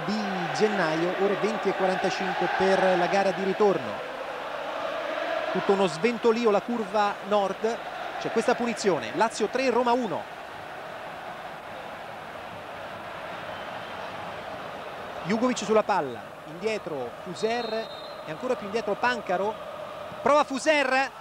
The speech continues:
e trova il gol, il raso terra di Fuser e i gol sono quattro per questa Lazio che serve il poker. Trentaseiesimo minuto,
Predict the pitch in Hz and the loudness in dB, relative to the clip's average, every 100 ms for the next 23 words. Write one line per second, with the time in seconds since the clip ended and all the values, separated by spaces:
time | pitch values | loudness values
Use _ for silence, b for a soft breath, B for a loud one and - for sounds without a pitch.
0 | - 269 262 339 330 320 311 277 226 190 | -4 -2 4 6 6 6 6 6 2 0
1 | - - - - - - - - 330 320 | -2 -2 -2 -2 -2 -2 -2 0 0 2
2 | 330 330 330 302 302 311 302 - 311 285 | 2 4 4 4 2 2 2 4 4 4
3 | 247 185 - - - - - - - 285 | 2 0 0 0 0 0 0 0 0 4
4 | 320 320 302 294 277 320 320 294 269 - | 4 6 4 2 4 4 4 4 2 4
5 | 311 285 285 262 233 262 - 294 - 277 | 2 2 2 2 4 0 0 0 0 2
6 | 269 277 - 269 262 247 - 254 233 302 | 2 2 4 6 6 4 4 2 2 4
7 | 302 277 277 262 - 285 247 247 233 214 | 2 4 2 2 2 4 4 2 2 2
8 | 202 175 - - - - - - - - | 0 0 -2 -4 -4 -2 -2 -2 -4 -4
9 | - 285 285 269 285 277 294 - 269 277 | 0 0 2 2 2 2 2 2 0 2
10 | 302 277 247 254 | 2 2 4 4